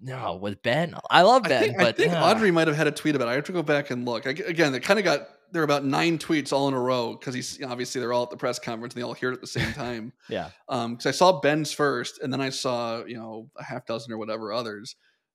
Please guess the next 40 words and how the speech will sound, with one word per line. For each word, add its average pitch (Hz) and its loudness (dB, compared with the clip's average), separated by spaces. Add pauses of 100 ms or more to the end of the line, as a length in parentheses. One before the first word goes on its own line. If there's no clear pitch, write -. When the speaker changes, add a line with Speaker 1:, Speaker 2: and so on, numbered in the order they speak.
Speaker 2:
Um, 113 -10 (140)
so 156 -18 (180)
who 180 0
knows? 127 -2
And 123 -8
I'm, 113 -8
I 139 -4
haven't 143 -2
seen 135 -6
anything 123 -6 (120)
today, 117 -8 (220)
um, 117 -12 (440)
in, 123 -8
in 123 -8
the, 110 -10
the 120 -10
aftermath 113 -10
that 123 -10
has 113 -10 (360)
shed - 0
any 127 0
light 123 -2
on 117 -6
exactly 120 -4
what 120 -8
the - -10
situation 120 -6
is 120 -8
or 117 -4
what 139 -2
James 135 0
Franklin 127 -4
actually 110 -6
said, 117 0
I 101 -8
guess, 104 -10
might 113 -6
be 113 -10
more 107 -8
pertinent. 92 -12